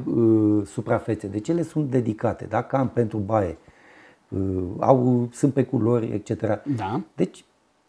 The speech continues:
Speaker 1: este un pic, uh, mai bine
Speaker 2: Mai
Speaker 1: organizat.
Speaker 2: ordonată, organizată
Speaker 1: O-,
Speaker 2: mai
Speaker 1: ok.
Speaker 2: bine activitatea.
Speaker 1: Uh, plus de asta,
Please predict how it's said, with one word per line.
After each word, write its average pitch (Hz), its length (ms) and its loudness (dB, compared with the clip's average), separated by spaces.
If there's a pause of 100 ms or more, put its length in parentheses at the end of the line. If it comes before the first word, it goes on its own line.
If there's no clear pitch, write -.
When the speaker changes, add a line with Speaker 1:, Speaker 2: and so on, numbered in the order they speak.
(120)
Speaker 1:
este 208 280 0
un 156 360 0
pic, 165 320 -4
uh, 156 80 6 (840)
mai 113 160 0
bine 147 180 6
Speaker 2:
Mai 147 100 8
Speaker 1:
organizat. 143 320 8
Speaker 2:
ordonată, 147 360 6
organizată 113 720 0
Speaker 1:
O-, 110 40 -4
Speaker 2:
mai 120 120 4
Speaker 1:
ok. 110 60 0
Speaker 2:
bine 101 320 -2
activitatea. 107 580 -2
Speaker 1:
Uh, 107 140 2
plus 156 160 4
de 160 80 6
asta, 175 460 6